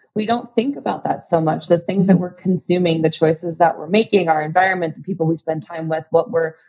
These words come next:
Speaker 1: scrolling through. I mean, it just, it's
Speaker 2: Mm-hmm.
Speaker 1: all contributing, everything that you just said. And to realize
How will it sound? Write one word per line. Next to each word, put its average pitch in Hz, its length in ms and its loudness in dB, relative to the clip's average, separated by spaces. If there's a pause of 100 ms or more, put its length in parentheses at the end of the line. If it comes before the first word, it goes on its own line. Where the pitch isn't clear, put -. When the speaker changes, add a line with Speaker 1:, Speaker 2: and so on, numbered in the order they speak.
(180)
Speaker 1:
scrolling 208 520 0
through. 170 200 -2
I 170 60 -6
mean, 170 260 -6
it - 260 -12
just, - 580 -2 (340)
it's 165 200 0
Speaker 2:
Mm-hmm. 160 120 10
Speaker 1:
all 151 240 8
contributing, 160 760 -4
everything 185 600 0
that 165 100 -2
you 156 180 0
just 156 300 -4
said. 151 300 0 (100)
And 233 360 2
to 190 220 -2
realize 214 480 0